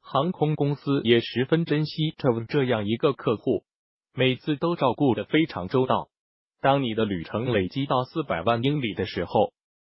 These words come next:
航空公司就会邀请你进入他们一个特殊的会员俱乐部。当然，我现在已经不需要出示我的会员卡了。我走到机场，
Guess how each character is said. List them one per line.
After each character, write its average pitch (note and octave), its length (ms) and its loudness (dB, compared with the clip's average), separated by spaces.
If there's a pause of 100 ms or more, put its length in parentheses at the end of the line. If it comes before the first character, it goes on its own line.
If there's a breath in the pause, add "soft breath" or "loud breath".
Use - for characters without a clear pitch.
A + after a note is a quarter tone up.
(160)
航 C#3 300 -2
空 D3+ 240 -2
公 D#3+ 220 0
司 E3 240 -2
就 C3+ 180 -2
会 C3 200 -2
邀 B2+ 180 0
请 A#2 260 -6
你 G2+ 100 -4
进 C#3+ 220 -2
入 A#2+ 160 2
他 C3 200 -2
们 A#2+ 200 -4
一 A2 80 -6
个 A#2+ 300 0
特 - 180 0
殊 D#3 200 -2
的 C#3 140 0
会 C3 160 2
员 G#2 240 2
俱 C#3 160 -4
乐 A2 140 2
部。 A2 260 -2 (540)
当 C#3+ 220 2
然， G2 320 -2 (200)
我 B2+ 160 2
现 C3 240 -2
在 A#2 140 0
已 A2 180 -6
经 C3 200 0
不 C3+ 160 -2
需 E3 180 -6
要 C#3 160 2
出 C#3 200 -4
示 C#3 180 -2
我 F2+ 160 -2
的 F#2 100 -2
会 B2 180 0
员 F#2+ 180 -2
卡 F#2 280 -4
了。 F2 180 -2 (500)
我 C3+ 180 0
走 E2+ 220 -2
到 C3+ 180 2
机 F3 180 -4
场， E2 400 -6